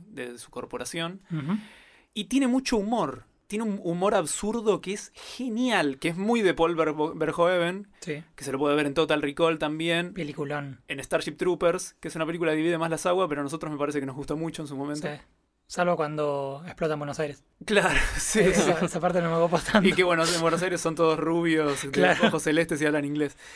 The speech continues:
Speaker 1: En cambio, la nueva, además de que, tipo, evidentemente están tratando de conseguir, están tratando de crear un nuevo superhéroe, porque
Speaker 2: Ajá.
Speaker 1: lo transformaron en un superhéroe.
Speaker 2: Sí, sí,
Speaker 1: De
Speaker 2: sí.
Speaker 1: eso podemos hablar un poquito más, pero lo que voy es que cambiaron el mensaje. Se nota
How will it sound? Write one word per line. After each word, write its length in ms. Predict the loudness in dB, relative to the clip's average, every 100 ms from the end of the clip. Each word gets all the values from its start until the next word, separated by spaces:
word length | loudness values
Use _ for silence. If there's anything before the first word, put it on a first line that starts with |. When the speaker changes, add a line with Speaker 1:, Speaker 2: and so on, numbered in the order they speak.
| -20 -20 -18 -8
Speaker 1:
En 120 | 0
cambio, 200 | 2 4
la 100 | 4
nueva, 580 | 4 2 2 0 -4 -12 _
además 420 | 0 2 4 2
de 100 | 2
que, 140 | 0 0
tipo, 360 | 0 0 -2 -2
evidentemente 540 | 0 0 0 -2 -2
están 160 | -2 -2
tratando 300 | -2 0 0
de 60 |
conseguir, 680 | -2 -4 -2 0 0 -4 -8
están 240 | -12 -8 -6
tratando 300 | -2 0 0
de 40 |
crear 220 | 0 0
un 80 | 0
nuevo 160 | -2 -2
superhéroe, 600 | -4 0 2 2 0 -8 _
porque 380 | -14 -8 -8 -10 _ _
Speaker 2:
Ajá. 100 | -8
Speaker 1:
lo 80 | -4
transformaron 600 | -2 -2 -2 2 2 2
en 60 | 0
un 80 | -4
superhéroe. 500 | -4 -4 -4 -6 -2
Speaker 2:
Sí, 120 | 0
sí, 40 | 0
Speaker 1:
De 60 | -2
Speaker 2:
sí. 40 |
Speaker 1:
eso 140 | -2
podemos 240 | -2 -4 -2
hablar 160 | -2
un 40 | -2
poquito 220 | -4 -4
más, 140 | -4
pero 160 | -2 0
lo 80 | 0
que 80 | 2
voy 180 | 0
es 140 | 0 -4
que 140 | -4
cambiaron 320 | -4 -4 -4 -4
el 80 |
mensaje. 460 | -4 -2 -2 -2 -6 -14 -20 -8
Se 100 | -2
nota 220 | 0